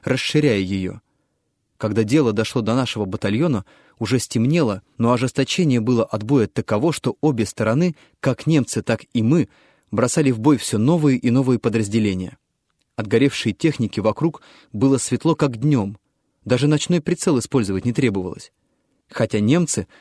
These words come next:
больше для обороны части подкидывали. Они создают, а мы ломаем, тая, как снег под лучами солнца при прорыве очередной обороны. Причем большая часть потерь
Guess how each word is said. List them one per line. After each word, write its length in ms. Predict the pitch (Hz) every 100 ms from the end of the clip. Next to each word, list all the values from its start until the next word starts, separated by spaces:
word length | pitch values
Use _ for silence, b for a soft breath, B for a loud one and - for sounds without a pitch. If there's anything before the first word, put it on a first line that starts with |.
| b
больше 360 | 101 123 156 135
для 200 | 110 110
обороны 380 | 107 123 131 127
части 340 | - 120 -
подкидывали. 600 | - 104 - 98 92 85 - _ _ _ _ -
Они 200 | 127 151
создают, 600 | - 95 110 151 220 - _ _
а 120 | - 120
мы 100 | 180
ломаем, 540 | 131 107 98 92 95 _ _ _ _ _
тая, 260 | - 139 107
как 220 | - -
снег 260 | - 147 -
под 160 | 113
лучами 360 | 107 117 120 104
солнца 420 | - 170 185 -
при 140 | - 113
прорыве 420 | - 117 160 113
очередной 460 | - 110 110 120
обороны. 440 | 104 117 113 101 - _ _ _ _ _ _ -
Причем 380 | 113 - 143 104
большая 420 | 156 147 - 101
часть 280 | - 117 -
потерь 400 | 98 - 165